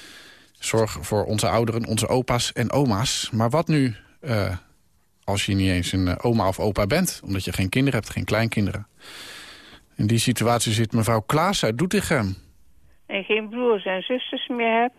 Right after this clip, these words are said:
Speaker 1: Ook geen broers en zussen.
Speaker 2: Dus je bent eigenlijk alleen op de wereld.
Speaker 1: Ja,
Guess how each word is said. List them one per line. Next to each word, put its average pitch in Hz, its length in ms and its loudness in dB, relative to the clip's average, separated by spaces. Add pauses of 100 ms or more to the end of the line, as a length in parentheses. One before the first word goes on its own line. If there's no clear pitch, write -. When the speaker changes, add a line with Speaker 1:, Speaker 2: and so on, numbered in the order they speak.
Speaker 1:
Ook 190 260 2
geen 147 180 0
broers 135 260 0
en 110 140 2
zussen. 110 440 -2 (440)
Speaker 2:
Dus 190 160 -6
je 208 120 -2
bent 208 220 2
eigenlijk 175 400 2
alleen 196 420 2
op 139 120 -8
de 170 80 -10
wereld. 190 400 -4 (260)
Speaker 1:
Ja, 123 340 0